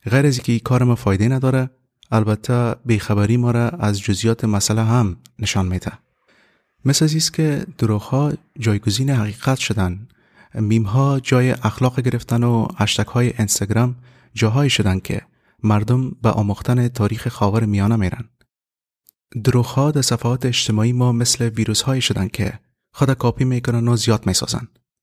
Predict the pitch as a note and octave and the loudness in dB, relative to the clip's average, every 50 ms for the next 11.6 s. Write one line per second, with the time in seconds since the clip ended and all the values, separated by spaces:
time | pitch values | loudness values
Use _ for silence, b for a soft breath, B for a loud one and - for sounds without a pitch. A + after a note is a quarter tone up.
0 | B B B B _ - A#2+ - - - D3+ D3+ D#3 D3 C3+ C3 B2+ A#2 A2+ G#2+ | B B B B _ -4 -2 -2 0 0 2 2 2 2 0 -2 0 0 0 0
1 | - - C#3+ - - G2+ G2 - - A2 A2+ A#2 - B2 A#2 A2+ A2+ A#2 A#2 A2+ | 0 0 0 0 0 0 0 0 -2 -2 -4 -4 -2 -2 0 2 2 2 2 0
2 | A2 - B2+ C3+ C#3 C3+ C3 B2+ - - C3+ B2+ B2+ B2+ B B B B B - | 0 0 0 2 2 2 0 -2 0 0 2 2 2 0 B B B B B -2
3 | G#3 G#3 - G#3 - - G2+ - - G2+ - - C3+ C3+ A2 G2 - _ _ _ | 0 2 2 0 -2 -2 -4 -4 -4 -4 -2 0 0 0 0 -2 -8 _ _ _
4 | _ - - G#2+ F#2+ F#2+ F2 - - F#2+ F2+ F#2 - _ _ _ _ _ _ _ | _ -4 -2 -2 0 -2 -4 -4 -2 -2 -2 -4 -4 _ _ _ _ _ _ _
5 | _ _ _ _ _ _ _ _ _ _ _ _ _ _ _ _ _ _ _ _ | _ _ _ _ _ _ _ _ _ _ _ _ _ _ _ _ _ _ _ _
6 | _ _ _ _ _ _ _ _ - D#3 - - D#3+ - - - B2+ A#2 B2+ C3+ | _ _ _ _ _ _ _ _ -4 -4 -2 -2 -4 -8 -4 -2 0 0 2 2
7 | C3 C3 B2+ B2+ B2+ B2 A#2+ B2 B2+ - D3 C#3+ C3 - - G2+ - - G3+ F#3+ | 2 0 0 0 0 -2 -2 -4 -4 -4 -2 -2 -2 -2 -4 -6 -2 -2 -2 -2
8 | - - - - - - _ _ - - B2 A2+ A2 A2 B2 B2+ B2 B2 B2+ A#2 | 0 -2 -4 -6 -8 -12 _ _ -6 -2 0 0 2 2 2 2 0 0 -2 -2
9 | G#2+ G#2+ G#2 - - - A#2 A2+ G#2 G#2+ G#2 G2+ G#2 A2+ A#2 - - - A2+ A2 | 0 0 -2 -2 -2 -2 -2 0 0 2 2 2 2 2 2 2 0 0 0 0
10 | A2 A2 A2 - - A2+ G#2 G2+ A2 G#2+ A2 - G#2 - - - G#2+ G2 G2+ G2+ | 0 -2 -4 -2 0 0 2 2 2 0 0 0 0 -2 -2 -2 -2 0 0 0
11 | G2+ G2+ - - G2+ G2+ - - - A#2+ A2+ A2+ | -2 -2 -2 -2 -2 0 0 0 0 0 0 -2